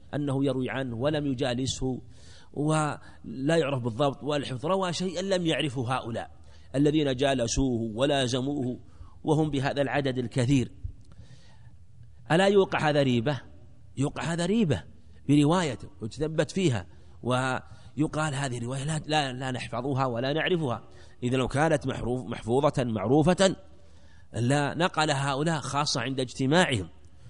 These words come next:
فهذا من هذا. أما إذا كانوا مستوين وكانوا يروون عنه، وإن كان مثلا أحدهما أشهر من الآخر، فمن زاد شيئا أو حفظ شيئا فهو حجة على من لم يحفظ،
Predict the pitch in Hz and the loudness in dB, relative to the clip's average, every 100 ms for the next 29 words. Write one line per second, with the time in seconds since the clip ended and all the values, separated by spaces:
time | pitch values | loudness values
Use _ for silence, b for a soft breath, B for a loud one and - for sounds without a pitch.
0 | B B 143 143 175 190 190 165 139 104 | B B -4 0 0 0 0 0 -2 -4
1 | 85 - B - 208 196 160 143 127 131 | -8 -16 B -4 0 2 2 2 0 0
2 | 139 135 107 98 110 - 123 143 117 - | 0 0 -4 -6 -6 0 4 6 6 2
3 | - B B B B 113 110 135 139 139 | -8 B B B B -2 2 2 4 4
4 | 123 139 135 127 - - 127 135 120 98 | 2 2 0 0 -4 -4 -2 0 0 -2
5 | - B - 202 214 196 175 160 151 147 | -8 B 2 4 4 2 2 2 0 0
6 | 143 135 139 135 131 113 135 - 127 127 | 0 0 0 0 0 0 -2 -2 -2 0
7 | 123 117 110 117 147 180 - B B B | 0 -2 -2 0 0 -2 -6 B B B
8 | B - 135 127 127 135 156 131 123 113 | B -8 -4 -2 -2 0 2 2 2 0
9 | 110 135 139 143 - 123 - 135 123 110 | 0 0 0 -4 -2 -2 0 2 2 0
10 | 120 147 151 110 160 139 120 117 117 117 | 0 0 0 0 -2 -2 -2 0 0 0
11 | 127 120 147 110 110 - 90 | 0 0 -2 -4 -6 -6 -10